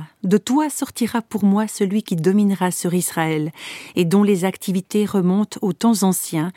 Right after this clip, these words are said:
aux jours de l'éternité. » Alors on sait, hein, que c'est à Bethléem que le Christ est né. Est-ce qu'on peut dire que Michée, il a, il a vu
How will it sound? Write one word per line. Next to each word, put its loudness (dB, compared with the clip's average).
aux 4
jours 2
de 0
l'éternité. » -2
Alors 4
on 2
sait, 0
hein, -2
que -2
c'est -4
à 6
Bethléem 2
que -4
le -6
Christ -8
est -2
né. -2
Est-ce -6
qu'on 0
peut 4
dire 0
que -2
Michée, 0
il 0
a, -2
il 2
a 2
vu 0